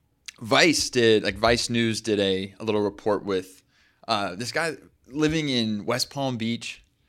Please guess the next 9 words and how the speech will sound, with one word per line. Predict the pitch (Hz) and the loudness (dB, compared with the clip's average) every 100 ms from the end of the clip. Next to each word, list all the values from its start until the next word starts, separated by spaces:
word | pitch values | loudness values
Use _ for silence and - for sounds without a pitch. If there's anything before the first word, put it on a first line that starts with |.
| _ _ _ - | _ _ _ -6
He | 131 139 139 | -4 -4 0
never | 147 143 160 | 4 6 6
leaves | 143 135 139 | 4 2 0
his | 127 | -6
house, | - 82 110 - - _ _ _ _ - | -8 -8 -8 -12 -14 _ _ _ _ -12
sits | - 151 160 | -4 -2 -2
at | 147 | -2
his | 139 | -2
computer, | 139 113 107 104 104 101 | -4 -6 -4 0 -2 -4